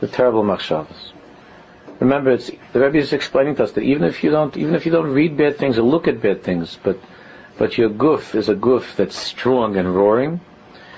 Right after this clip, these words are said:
then even little things that you pick up, and you can't help it in America not to pick up. There's no such thing.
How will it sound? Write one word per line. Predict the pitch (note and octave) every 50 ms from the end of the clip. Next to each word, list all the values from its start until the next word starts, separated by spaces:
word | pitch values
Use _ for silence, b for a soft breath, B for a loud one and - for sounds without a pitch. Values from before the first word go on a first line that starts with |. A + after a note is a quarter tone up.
| B B B
then | - C#3+ -
even | - F#3 F#3 F#3+ G#3 G3+
little | F3 F3+ F#3+ F#3
things | - F#3 G3 -
that | - -
you | F#3 E3
pick | - - F#3 F#3 -
up, | G3+ G3 -
and | A3
you | F#3+
can't | - - A#3 A#3
help | A#2+ A#2+ G2 - -
it | F2
in | F2 E2+
America | E2 E2+ F2 F2 E2+ -
not | E2 E2+ E2 -
to | - -
pick | - E2 - -
up. | E2+ - -
There's | G2+ G2+ -
no | D#3+ D#3
such | - - - -
thing. | - G#3+ A3+ G3 -